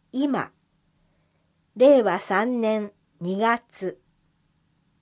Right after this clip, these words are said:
一律西小学校は明治三十六年に区下小尋常高等小学校として創立。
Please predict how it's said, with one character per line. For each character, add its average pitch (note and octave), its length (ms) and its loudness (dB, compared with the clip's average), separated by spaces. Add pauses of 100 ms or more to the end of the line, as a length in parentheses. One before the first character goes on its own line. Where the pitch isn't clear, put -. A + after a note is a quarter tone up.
(1500)
一 A#3 280 0
律 C#4+ 560 0
西 A3+ 320 -2
小 C4+ 300 4
学 B3+ 300 0
校 D#3+ 240 -4
は D#3 220 -2 (300)
明 D4+ 260 6
治 A3 120 -4
三 C#4+ 280 0
十 G3 200 2
六 G3+ 260 0
年 F#3 280 0
に D#3+ 220 -6 (380)
区 A#3+ 160 -4
下 D#4 200 2
小 C#4 420 2
尋 C4 360 -2
常 C4+ 300 4
高 B3+ 260 0
等 B3 300 0
小 B3 260 2
学 C4 300 -2
校 F3+ 200 -2
と E3+ 140 -8
し - 160 -16
て C4+ 160 -4
創 E3 320 -6
立。 D#3 440 -12